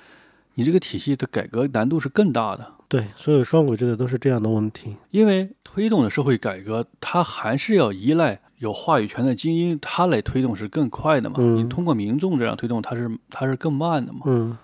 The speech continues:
Speaker 1: 但是双轨之后，那精英它是没有这个推动的动力了呀。
Speaker 2: 对，因为教育本身，现代教育就是精英来推动的事情。
Speaker 1: 嗯。
Speaker 2: 哎，所以最后一个问题就是，知识付费行业是一个精英行业吗？
Speaker 1: 那肯定是个草根儿行业啊，不能这样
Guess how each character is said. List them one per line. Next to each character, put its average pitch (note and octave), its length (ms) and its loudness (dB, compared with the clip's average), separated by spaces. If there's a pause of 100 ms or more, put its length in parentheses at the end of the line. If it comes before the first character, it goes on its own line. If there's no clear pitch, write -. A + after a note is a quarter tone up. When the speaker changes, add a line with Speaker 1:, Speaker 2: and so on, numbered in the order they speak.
(280)
Speaker 1:
但 F#3+ 120 6
是 C3+ 200 2
双 G3 240 0
轨 C3+ 160 -2
之 - 180 -10
后， C3 300 0 (340)
那 C3+ 100 -2
精 G#3 240 4
英 A3 140 2
它 - 140 -6
是 E3 100 -6
没 A#2+ 120 0
有 F#3 100 4
这 C#3+ 80 2
个 A#2+ 40 0
推 - 100 -6
动 F#3 120 -2
的 E3 80 0
动 A#3 180 4
力 D#3+ 120 4
了 - 80 -4
呀。 - 180 -12 (480)
Speaker 2:
对， E3+ 180 2
因 F3+ 120 -2
为 F3+ 80 0
教 A3 200 2
育 F3 140 6
本 G#2+ 240 -2
身， F#3+ 500 0
现 F3+ 200 0
代 D#3+ 100 4
教 D#3 160 4
育 B2+ 80 4
就 D#3 140 -2
是 B2+ 120 -4
精 B2+ 220 0
英 B2+ 100 2
来 G2 120 0
推 A#2 180 -4
动 G#2+ 160 -2
的 F#2+ 100 -6
事 - 200 -14
情。 - 240 -18
Speaker 1:
嗯。 A2+ 340 -8 (220)
Speaker 2:
哎， E3+ 120 -2
所 E3 140 -2
以 C#3+ 40 2
最 F#3 120 2
后 F3 100 4
一 D#3 80 4
个 C#3+ 120 4
问 D3+ 100 4
题 C3 80 0
就 D3 100 -4
是， D#3 160 -4 (720)
知 G#3+ 140 4
识 G3 120 -2
付 F#3 140 -2
费 F#3 140 6
行 A2 240 0
业 B2+ 260 0 (220)
是 G3 180 -2
一 - 20 4
个 C3 80 4
精 C#3+ 200 0
英 D3+ 120 4
行 A2+ 160 -8
业 A2 120 -4
吗？ G#2+ 240 -6 (220)
Speaker 1:
那 A3+ 80 -6
肯 A#2+ 140 2
定 D3+ 60 8
是 F#3 80 2
个 F3 60 2
草 G2+ 200 -4
根 G#2 120 -6
儿 F3+ 40 -8
行 G#2 140 -16
业 - 100 -16 (220)
啊， G#2 220 -10
不 - 80 -14
能 C#3+ 120 -10
这 E3 60 -16
样 A2+ 100 -16